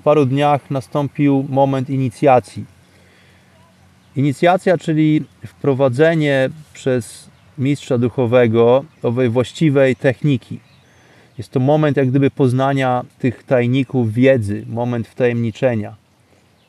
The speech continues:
Jest to moment, e, wdrożenia się w tą kompletną metodę, w tą kompletną technikę.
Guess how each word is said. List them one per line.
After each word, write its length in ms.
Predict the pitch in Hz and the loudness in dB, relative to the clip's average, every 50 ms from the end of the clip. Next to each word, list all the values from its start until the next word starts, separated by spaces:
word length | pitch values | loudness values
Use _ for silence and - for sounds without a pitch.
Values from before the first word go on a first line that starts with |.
| _ _ _ _ _ _ _ _ _ _ _ _ _ _ _ _ _ _ - | _ _ _ _ _ _ _ _ _ _ _ _ _ _ _ _ _ _ -14
Jest 160 | 113 - _ | -14 -6 _
to 100 | - 127 | -2 0
moment, 600 | 123 127 147 160 160 156 151 147 139 117 - - | 2 4 4 4 4 2 2 0 0 -2 0 0
e, 240 | 143 135 131 131 117 | 2 2 2 2 0
wdrożenia 640 | 110 113 139 139 127 113 131 147 156 151 143 131 | -2 0 0 2 2 4 4 2 4 2 0 -2
się 180 | 120 - 143 123 | -2 -2 -4 -4
w 80 | - - | -4 -4
tą 280 | - 143 135 131 127 | -4 -2 -2 -2 -4
kompletną 600 | - - 147 139 120 - 143 151 151 - - 147 139 | -4 -2 -2 -2 -2 0 0 2 2 2 0 -4 -2
metodę, 580 | 135 131 131 120 - 156 143 131 110 107 107 | -2 -2 -4 -2 0 2 2 4 2 0 -4
w 60 | 101 | -8
tą 180 | _ - 113 107 | _ -10 -10 -8
kompletną 680 | - - 123 107 - 131 135 135 - 135 131 127 123 120 - _ | -8 -8 -8 -4 -2 -2 -2 -2 -2 -6 -6 -6 -6 -8 -12 _
technikę. 600 | - 143 135 120 - - 120 104 98 - - - | -2 0 0 0 -2 -6 -10 -10 -8 -10 -12 -14